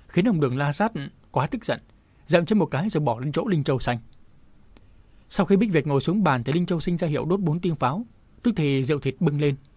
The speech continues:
Linh Châu Sinh đứng dậy mời mọi người ăn uống tự do. Sau bữa tiệc linh đình ai nấy đều không hiểu ngụ ý của Linh Châu Sinh thiết đái để làm gì, nên khi ăn uống ai nấy đều đề phòng chất độc. Nhưng kết quả ăn uống no say không có điều trở ngại, do đó bốn người lại càng không hiểu mục đích của Linh Châu Sinh.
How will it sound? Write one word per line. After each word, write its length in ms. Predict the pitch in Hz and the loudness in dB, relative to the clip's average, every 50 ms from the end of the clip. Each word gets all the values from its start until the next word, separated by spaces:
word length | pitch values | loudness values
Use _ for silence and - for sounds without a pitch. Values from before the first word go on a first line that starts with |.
| - - - - - - - - - | -20 -20 -20 -20 -20 -20 -12 -2 0
Linh 140 | 156 156 | 0 2
Châu 100 | 135 170 | 2 0
Sinh 240 | 139 - 147 147 151 | 0 0 0 0 0
đứng 180 | 147 147 202 226 | 0 0 0 0
dậy 160 | - 123 - - - - - | 0 -2 -4 -6 -10 -6 -2
mời 120 | 165 165 | 0 2
mọi 120 | 160 151 151 | 2 2 2
người 140 | 147 135 117 | 0 0 0
ăn 160 | 170 170 156 | 0 0 -2
uống 160 | 147 175 233 | -2 -2 -2
tự 180 | 220 151 - - | -2 -4 -4 -4
do. 200 | - - 127 139 139 - - - - _ _ _ _ _ _ _ - _ _ - - - - - - | -4 -4 -4 -4 -6 -10 -18 -20 -20 _ _ _ _ _ _ _ -20 _ _ -20 -20 -20 -20 -16 -2
Sau 160 | - - 151 | 0 2 2
bữa 100 | 175 226 | 2 2
tiệc 200 | 208 - - - | 0 0 0 0
linh 140 | 165 170 151 | -2 0 0
đình 140 | 147 120 127 | 0 -2 -2
ai 200 | - 151 165 160 | -2 -2 -2 -2
nấy 180 | 151 143 202 | -2 -2 -2
đều 120 | 196 160 127 | -2 -2 -2
không 140 | - 208 | -2 0
hiểu 160 | 151 151 120 120 | 0 0 -2 -2
ngụ 100 | 123 127 | -2 -2
ý 140 | 135 160 | -2 -2
của 140 | 196 - 151 | 0 0 -2
Linh 160 | 135 156 156 | -2 -2 -2
Châu 140 | - 156 147 | -2 -2 -2
Sinh 240 | 135 - 147 135 135 - - - - | -2 -2 -2 -2 -4 -6 -10 -4 -2
thiết 80 | - 226 | -2 0
đái 280 | 214 160 127 151 202 | 0 -2 -2 -2 -2
để 100 | 226 156 | -2 -2
làm 140 | 123 110 98 | -2 -4 -6
gì, 200 | - - 107 101 - _ - - _ _ _ _ _ _ - - | -6 -8 -8 -8 -10 _ -20 -20 _ _ _ _ _ _ -10 -2
nên 200 | - 160 170 170 | 0 0 0 0
khi 140 | 143 - 175 | 0 0 -2
ăn 120 | 160 143 143 | 0 0 0
uống 140 | 143 147 | -2 -2
ai 140 | - - 156 | -2 -2 -2
nấy 120 | 151 165 202 | 0 0 0
đều 120 | 220 151 | 0 0
đề 80 | 127 110 | 0 -2
phòng 200 | - 120 113 101 | -4 -6 -6 -6
chất 180 | - 226 - | -8 -8 -4
độc. 160 | - 123 107 - _ _ _ - _ _ - - - _ - - | -4 -6 -6 -8 _ _ _ -20 _ _ -20 -20 -20 _ -6 -2
Nhưng 140 | - 170 180 | 0 0 0
kết 120 | 175 247 - | 0 -2 -2
quả 260 | - 151 113 98 - - - - - _ _ _ _ - - - - | 0 0 0 -2 -4 -12 -20 -20 -20 _ _ _ _ -20 -20 -18 -6
ăn 180 | - 160 165 160 | -2 0 0 0
uống 160 | 147 175 226 | 0 0 2
no 160 | 196 151 139 | 0 0 0
say 180 | 117 - 143 135 | -2 -2 -4 -4
không 160 | - - 170 | -2 -2 -4
có 80 | 165 240 | -2 0
điều 160 | 185 151 117 | 0 -2 -2
trở 180 | - - 117 101 | -2 -4 -6 -4
ngại, 260 | 104 113 101 - - _ _ _ _ _ - - - | -4 -6 -6 -6 -8 _ _ _ _ _ -20 -20 -4
do 160 | - - 180 | 0 2 2
đó 80 | 175 170 | 2 2
bốn 220 | 160 170 208 262 | 2 0 0 0
người 160 | 214 147 123 | 0 0 0
lại 120 | 127 131 - | 0 -2 -4
càng 120 | - 123 | -4 -4
không 140 | - 190 196 | -2 -2 0
hiểu 120 | 160 127 | 0 0
mục 160 | 113 120 123 | -2 -2 -4
đích 140 | 175 247 - | -4 -6 -4
của 120 | - 135 104 | -4 -4 -2
Linh 180 | 113 151 139 | -2 -2 -2
Châu 140 | - 139 113 | -2 -4 -4
Sinh. 180 | - - 120 | -4 -4 -6